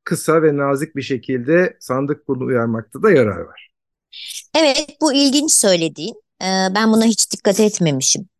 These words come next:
Speaker 2: ee, aslında demek ki. Ee, fakat burada şöyle bir şey var. Şimdi bizim dinleyicilerimiz genelde bütün bu konularda, nasıl diyeyim, uyanık olabilir. Önemli olan çevremizi de bu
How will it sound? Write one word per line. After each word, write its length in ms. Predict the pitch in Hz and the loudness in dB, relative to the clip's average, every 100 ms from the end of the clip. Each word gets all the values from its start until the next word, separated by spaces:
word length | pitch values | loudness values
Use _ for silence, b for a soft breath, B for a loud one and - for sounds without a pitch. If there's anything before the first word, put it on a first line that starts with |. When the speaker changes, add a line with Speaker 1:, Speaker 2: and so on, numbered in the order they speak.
| - 165 | -4 0
Speaker 2:
ee, 440 | 151 147 143 139 - - | 0 0 -4 -4 -4 -2
aslında 600 | 151 - - 151 170 - - | 0 0 4 4 4 0 -2
demek 320 | 151 139 139 - | 0 0 -2 0
ki. 220 | 277 339 B B B B | 0 0 B B B B
Ee, 160 | 196 202 | 2 2
fakat 420 | 196 254 269 - | 2 0 -2 -2
burada 260 | 269 247 277 | -2 0 0
şöyle 360 | - 277 240 | 0 2 0
bir 60 | 180 | -2
şey 400 | - 165 151 - - | -4 -4 -4 -8 -6
var. 240 | 190 254 - _ _ _ _ | -2 -2 -6 _ _ _ _
Şimdi 260 | - 165 165 | -6 -2 0
bizim 300 | 175 359 381 | 4 6 8
dinleyicilerimiz 760 | 359 269 208 214 208 214 196 | 8 6 6 4 4 2 0
genelde 460 | 202 208 196 208 220 | 0 0 0 -2 -4
bütün 360 | 233 - 320 | -2 2 4
bu 160 | 233 214 | 6 4
konularda, 720 | 208 190 196 175 180 139 - - B B B _ | 4 4 4 2 0 -2 -4 -6 B B B _
nasıl 260 | 208 220 175 | 0 2 4
diyeyim, 180 | 165 180 - | 4 2 4
uyanık 600 | 254 269 269 294 - - _ _ _ | 6 6 4 2 -2 -8 _ _ _
olabilir. 760 | 208 220 240 254 180 143 - _ B B B B 202 | 0 2 0 0 -2 -4 -12 _ B B B B -6
Önemli 380 | 240 294 403 - | -4 -4 -4 -2
olan 320 | 233 170 226 _ - - | 0 0 -2 _ -18 -4
çevremizi 680 | - 269 277 294 320 415 277 | 2 4 4 0 0 0 2
de 200 | 190 - _ b _ | 0 0 _ b _
bu 320 | 392 466 466 | 4 6 4